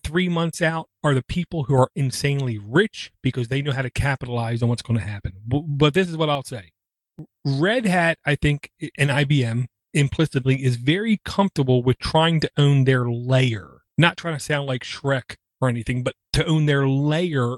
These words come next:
of what they're doing. And they're doing it very well.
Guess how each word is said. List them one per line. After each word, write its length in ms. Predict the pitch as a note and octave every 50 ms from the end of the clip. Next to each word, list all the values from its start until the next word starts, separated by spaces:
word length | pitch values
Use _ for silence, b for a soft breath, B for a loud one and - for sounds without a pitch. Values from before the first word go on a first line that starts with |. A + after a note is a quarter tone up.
| - _
of 220 | - B2 B2 B2+ C#3+ E3+
what 200 | C#3 C#3 D3+ D3 - -
they're 160 | C#3 B2+ A#2+
doing. 480 | A2+ A2+ B2 B2+ A#2+ A2 E2+ E2 - - _ _ _ _ _ - _ - -
And 80 | C3
they're 140 | C#3+ C#3+ C3+
doing 240 | - - D#3+ D#3+ D3+
it 140 | D3 C3+ C3+
very 200 | C3 B2+ A#2+ A2
well. 380 | G2+ A2+ G#2+ F#2+ E2+ D#2+ _